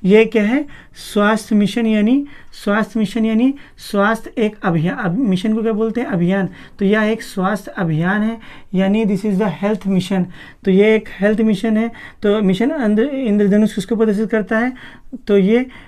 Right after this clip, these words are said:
अ, स्वास्थ्य अभियान को प्रदर्शित करता है, यानी हेल्थ मिशन को ये इंट्रोड्यूस करता है। अगर क्वेश्चन पूछा जाएगा, इसको लॉन्च कब किया गया,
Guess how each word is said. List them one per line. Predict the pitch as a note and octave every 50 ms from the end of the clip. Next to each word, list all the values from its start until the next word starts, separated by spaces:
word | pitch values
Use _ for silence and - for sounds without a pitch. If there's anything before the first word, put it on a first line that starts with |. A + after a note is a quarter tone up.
| - - -
अ, | G#3+ F#3 F3+ F3
स्वास्थ्य | E3+ - - G3 G#3 G3 -
अभियान | C#4+ G3+ E3+ F3+ F#3 G3 G3+ G3
को | F#3 A3
प्रदर्शित | F#3 G3+ F#3+ F3+ F3+ F3 - G3+
करता | F3+ - G#3+ F#3+ A3 G#3+
है, | G#3+
यानी | G#3 G3+ G#3
हेल्थ | F#3 D#3+ F#3 F#3 F3+ F#3+
मिशन | F#3 F3+ - - G3+ G3+
को | F#3 - G3+
ये | G3 G3+ G#3
इंट्रोड्यूस | G3+ F#3 F3+ F#3 F3+ D#3+ F#3+ G3+ F#3+ G3
करता | - G#3+ G3 F#3 G#3+
है। | G#3 G#3+ A3 A3 - - - - - - - B3
अगर | G#3+ F3+ F#3
क्वेश्चन | F3+ F#3+ F#3 F3+ - A3+ A3
पूछा | G#3 G#3+ - - A3
जाएगा, | G#3+ G3+ A3 A3+ - - - - - -
इसको | - - - A3
लॉन्च | G#3 G3 F#3 F#3+ G3+ A3 A3 G3+ -
कब | B3 G3 - -
किया | - A3 G#3+
गया, | G3+ A3 A3+ A#3